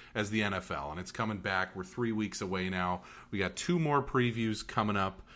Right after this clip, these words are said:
Uh, we're gonna do the A F C North and A F C West next week,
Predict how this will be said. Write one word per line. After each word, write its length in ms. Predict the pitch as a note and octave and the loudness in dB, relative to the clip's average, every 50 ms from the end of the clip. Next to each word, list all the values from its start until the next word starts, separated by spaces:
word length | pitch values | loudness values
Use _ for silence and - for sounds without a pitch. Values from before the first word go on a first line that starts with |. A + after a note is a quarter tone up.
| - - | -10 -2
Uh, 160 | - F#2 F2+ F2 | 0 2 2 2
we're 120 | F#2 F#2+ | 2 0
gonna 160 | F#2 G2 F#2+ F2+ | 0 -2 -2 -2
do 140 | F#2+ F#2+ | -2 -2
the 320 | F2+ F#2+ F#2 - G#2+ G#2+ A2+ | -2 -2 -2 0 0 2 2
A 40 | A2+ | 0
F 100 | A2 - | 0 -2
C 320 | - - A2 G#2+ G2 F#2+ | -4 -2 -2 -2 0 0
North 440 | F2+ F#2 F#2 G2+ G#2 A2 A2 G#2 - | 0 0 2 2 2 2 2 0 0
and 100 | F#2+ F#2 | -2 -2
A 140 | F2+ F#2+ F#2+ | 0 0 0
F 100 | F#2 F#2 | 0 -2
C 140 | - G2+ F#2 | -4 -4 -2
West 340 | F2+ F#2 F2+ E2+ - - - | -2 -2 -2 -2 -4 -6 -6
next 360 | F#2+ G#2+ G#2+ - - - - | -4 -4 -4 -6 -6 -8 -4
week, 320 | G#2 G2+ G2+ G2 F#2 - | -2 -2 -2 -2 -4 -6